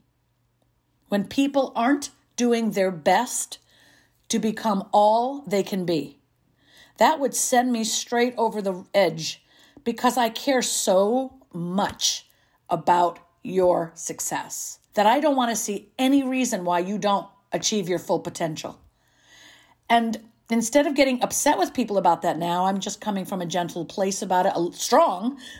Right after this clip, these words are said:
but loving, right? Honest, but kinder. And, uh, I love that. But it reminds me that it was a choice that I choose to make myself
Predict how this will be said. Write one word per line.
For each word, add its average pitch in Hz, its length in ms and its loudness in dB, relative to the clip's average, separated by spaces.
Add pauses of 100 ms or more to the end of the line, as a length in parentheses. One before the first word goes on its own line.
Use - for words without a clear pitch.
(140)
but 180 240 2
loving, 170 520 0 (360)
right? 175 380 -2 (460)
Honest, 208 640 0 (280)
but - 180 -6
kinder. 196 640 -6 (1500)
And, 208 440 4
uh, 190 320 4
I 254 100 4
love 311 240 0
that. 156 320 -4 (260)
But 254 140 -2
it 262 160 2
reminds 277 560 2
me 190 140 0
that 185 180 6
it - 100 -8
was 208 140 -4
a 208 40 -10
choice 202 760 -2
that 208 120 -2
I 190 100 2
choose 220 800 -4 (360)
to - 100 -2
make 247 340 2
myself 165 720 -2